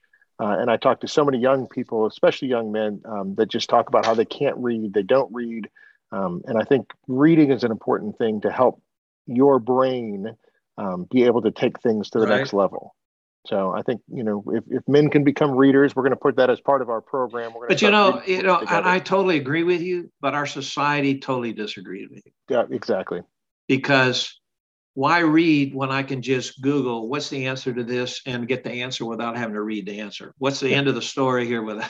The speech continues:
Speaker 1: Yeah.
Speaker 2: having to read, <laughs> read it? You know, everything is so, uh, and, and memorization skills, uh,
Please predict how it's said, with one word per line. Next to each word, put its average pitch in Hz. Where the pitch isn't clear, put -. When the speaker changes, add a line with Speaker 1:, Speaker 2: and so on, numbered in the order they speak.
Speaker 1:
Yeah. 143
Speaker 2:
having 131
to 127
read, 135
<laughs> 139
read 151
it? -
You 143
know, 143
everything 156
is 123
so, 127
uh, 135
and, 175
and 180
memorization 196
skills, -
uh, 147